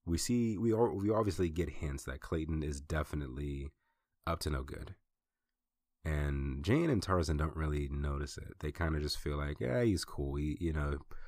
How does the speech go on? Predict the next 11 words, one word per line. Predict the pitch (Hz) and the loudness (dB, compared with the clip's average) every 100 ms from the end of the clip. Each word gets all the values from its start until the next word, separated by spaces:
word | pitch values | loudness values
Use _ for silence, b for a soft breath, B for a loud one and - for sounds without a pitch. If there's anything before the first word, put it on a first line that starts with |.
| B - | B -2
forget | - 143 95 - | 2 4 4 4
the | 71 | 0
shotgun | - 71 67 - 60 65 67 | 0 0 0 0 -2 0 0
and | 65 64 | -2 -4
the, | - - - b b - | -4 -6 -8 b b -2
and | 76 | 0
the, | 73 - | 2 0
and | 85 73 | 0 0
the | 69 - | 0 -2
evil | 87 80 76 76 71 - - _ _ - | 0 0 2 0 0 -4 -12 _ _ -4
kinda | 85 76 71 69 | 0 2 2 -2